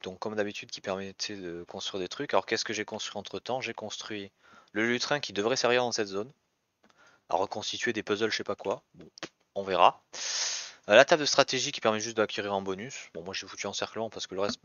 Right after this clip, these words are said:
je l'utilise pas trop. Et c'est à, si on va placer les pièges, comme ça qui permettront de générer de la bouffe lorsqu'on dormira.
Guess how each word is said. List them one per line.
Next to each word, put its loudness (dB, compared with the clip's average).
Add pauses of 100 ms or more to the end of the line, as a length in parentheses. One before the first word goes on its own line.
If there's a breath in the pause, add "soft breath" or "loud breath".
je -10
l'utilise -8
pas -2
trop. -4 (1400 loud breath)
Et 4
c'est 4
à, 6 (100)
si -2
on 0
va 2
placer -4
les -4
pièges, -10 (600)
comme -18
ça -6
qui -20
permettront 0
de -4
générer 2
de 0
la 4
bouffe -8
lorsqu'on -10
dormira. -4